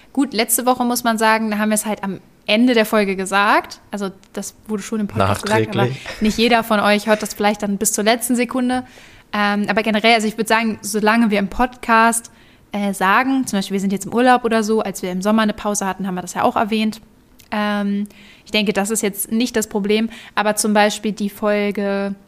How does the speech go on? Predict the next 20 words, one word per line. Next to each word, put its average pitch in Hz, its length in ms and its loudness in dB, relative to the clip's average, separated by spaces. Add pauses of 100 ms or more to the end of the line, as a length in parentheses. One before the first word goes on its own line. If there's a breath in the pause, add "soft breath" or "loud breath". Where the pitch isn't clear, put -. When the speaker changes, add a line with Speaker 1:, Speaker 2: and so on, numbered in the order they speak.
(200)
Speaker 1:
wo 214 180 -4
bei 214 100 2
uns 214 220 0
das - 480 -4 (560)
Update 233 340 2
nicht 220 180 -2
zu 226 100 -4
sehen 208 380 2
war, 185 220 2
Speaker 2:
Ah, - 40 0
Speaker 1:
also 98 180 0
wo 107 60 2
Speaker 2:
ja, 95 60 2
Speaker 1:
wir 208 80 4
diesen - 160 2
Speaker 2:
stimmt, 92 40 -6
Speaker 1:
Bug 214 140 4
Speaker 2:
die - 40 -6
war 202 120 0
Speaker 1:
hatten, 180 220 -4